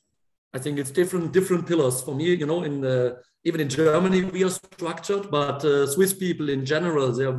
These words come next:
very structured. So, uh, they did a very systematical approach in coach education. I think they do a really good job.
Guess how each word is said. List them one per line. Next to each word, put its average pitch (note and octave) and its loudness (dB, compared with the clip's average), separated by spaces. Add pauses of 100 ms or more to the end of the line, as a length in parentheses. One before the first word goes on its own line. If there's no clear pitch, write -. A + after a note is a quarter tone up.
(120)
very D#3+ 0
structured. - -8 (800)
So, C3+ 4
uh, C3 2 (200)
they C#3+ -4
did D3 2
a D3 6
very D#3 4
systematical E3+ -2
approach B2+ 2
in B2+ -4
coach F3+ 2
education. F3 -6
I C3+ -4
think C#3 -4
they D3 6
do D#3+ 2
a D3+ 2
really F3 4
good D#3+ -2
job. F3 -4